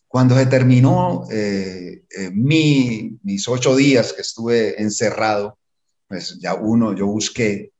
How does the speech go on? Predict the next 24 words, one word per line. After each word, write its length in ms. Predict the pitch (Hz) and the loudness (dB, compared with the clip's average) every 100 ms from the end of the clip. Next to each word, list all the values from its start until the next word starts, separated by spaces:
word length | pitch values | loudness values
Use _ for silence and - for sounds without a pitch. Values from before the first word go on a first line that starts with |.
| _ | _
eh, 320 | 82 80 76 - | -18 -16 -18 -10
a 180 | 90 101 | -4 0
alguien 680 | 110 110 135 131 123 - _ | 0 2 0 0 -2 -10 _
que 140 | 107 | -6
me 120 | 101 101 | -2 -2
viniera 360 | 98 104 113 | -2 -2 0
a 80 | 127 | -2
quitar 340 | 127 113 135 110 | -4 -4 -2 -4
el, 200 | 92 - _ | -6 -12 _
el 260 | - - - _ | -20 -20 -20 _
pito 340 | 127 117 101 | -2 -2 -2
de 80 | 98 | -4
esa 160 | 92 92 | -6 -8
cosa. 280 | - - _ _ _ _ _ _ _ _ _ _ _ _ _ _ _ | -18 -20 _ _ _ _ _ _ _ _ _ _ _ _ _ _ _
Eh, 560 | - 104 104 107 - - _ _ _ _ _ | -6 -2 -2 -2 -6 -12 _ _ _ _ _
pero 200 | 127 117 | -2 0
ahí, 580 | 113 139 165 - - - | 2 2 2 -2 -10 -16
cuan-, 460 | - 101 95 101 - | -10 -6 -4 -4 -6
cuando 320 | - 101 101 | -6 -2 -2
ya 160 | 101 131 | 0 0
terminé 380 | 156 139 120 127 | 0 0 0 0
la 120 | 135 | -2
cosa, 260 | 139 135 127 | -4 -6 -4
dije, 460 | 117 110 110 104 | -4 -4 -6 -8